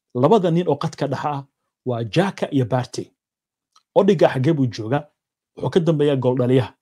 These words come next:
Bukayo Saka iyo Martinelli-na waxay joogaan labada garab. Laakiin maanta waxaan u jeednaa Arsenal inay ku ciyaaraysay shaxdan afar saddex saddex. Taasi waxay keentay in Odegaard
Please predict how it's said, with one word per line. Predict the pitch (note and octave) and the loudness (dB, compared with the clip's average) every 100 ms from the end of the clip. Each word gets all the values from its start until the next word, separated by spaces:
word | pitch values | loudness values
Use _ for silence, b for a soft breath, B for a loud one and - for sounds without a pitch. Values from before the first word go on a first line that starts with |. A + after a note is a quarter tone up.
| _ _ _ _ _ _ _ - | _ _ _ _ _ _ _ -4
Bukayo | C3 E3+ F#3+ F3 | -2 2 4 4
Saka | - D3+ D3 | 2 0 0
iyo | A#2+ | 0
Martinelli-na | C#3 - F3 C3 A#2+ - _ _ _ C#3+ | 0 -2 -2 -2 -2 -6 _ _ _ -4
waxay | C3 B2+ | 0 0
joogaan | A2 B2+ A#2 A2 A2+ _ _ _ _ _ _ _ - | 0 0 0 -6 -10 _ _ _ _ _ _ _ -4
labada | C3 C3 B2+ G#2+ | 2 4 4 2
garab. | G2+ - _ _ _ _ _ _ _ _ _ - | -6 -10 _ _ _ _ _ _ _ _ _ -6
Laakiin | C#3 C#3+ - C#3+ | -4 -2 -2 0
maanta | C#3 A3 - E3+ | 2 0 0 -2
waxaan | - D#3 - | -2 -6 -2
u | G#3+ | -2
jeednaa | C3+ D3+ B2 C3+ | 2 2 2 0
Arsenal | D#3 E3 D#3 | -4 -4 -2
inay | C#3 C3 | -2 -2
ku | - | -2
ciyaaraysay | C#3 C3+ A#2 - B2+ | 0 0 -2 -6 -4
shaxdan | - C3 G#2+ G2+ - _ _ _ _ | -4 -4 -8 -12 -18 _ _ _ _
afar | E3+ D#3+ C#3 | -4 -2 -4
saddex | D3 C3+ C#3 | -4 -6 -6
saddex. | C#3+ B2 - b b b | -6 -6 -10 b b b
Taasi | - C#3+ - | -2 -2 -2
waxay | D3+ - F3 | -4 -2 -4
keentay | C3+ C3+ B2+ - F3 - _ _ _ _ _ - | -4 -4 -4 -4 -8 -10 _ _ _ _ _ -2
in | G#3+ G#3+ - | 0 0 4
Odegaard | G#3 A3 D3 B2 C3+ D#3 | 6 6 6 2 0 -4